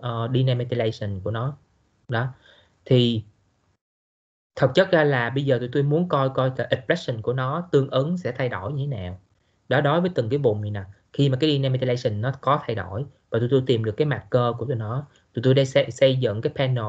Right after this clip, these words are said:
tôi đang phân tích cái dữ liệu là mới làm thêm hai, mới làm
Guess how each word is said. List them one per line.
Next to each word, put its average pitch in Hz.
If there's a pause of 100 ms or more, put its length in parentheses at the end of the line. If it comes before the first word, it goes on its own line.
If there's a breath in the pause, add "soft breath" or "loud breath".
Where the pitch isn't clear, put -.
(160)
tôi 135
đang 131
phân 131
tích 165
cái 151
dữ 117
liệu 101
là 107 (260 loud breath)
mới 160
làm 143
thêm 131
hai, 131 (360)
mới 151
làm 151